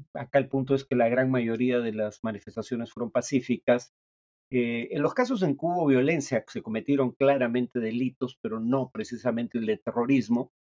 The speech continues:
y paradójicamente no fue en esos casos en docu-, donde ocurrieron las muertes.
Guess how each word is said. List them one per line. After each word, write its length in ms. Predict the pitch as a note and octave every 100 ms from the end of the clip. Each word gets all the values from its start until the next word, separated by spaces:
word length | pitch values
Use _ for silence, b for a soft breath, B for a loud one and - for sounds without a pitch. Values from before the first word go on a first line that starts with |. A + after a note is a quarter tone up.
| -
y 60 | -
paradójicamente 920 | C3+ B2 D3 - B2 B2+ C#3 C#3 C3 -
no 220 | C3 D3+
fue 220 | - C#3+ B2+
en 100 | B2
esos 260 | B2 A#2+
casos 440 | - A#2+ - A#2 - _ _ _ _ -
en 120 | A#2+
docu-, 260 | A2+ - G2
donde 380 | A2 A#2 A2 A2
ocurrieron 460 | - G#2+ B2 A#2+
las 100 | A2
muertes. 640 | F3+ G3+ G#2+ - - -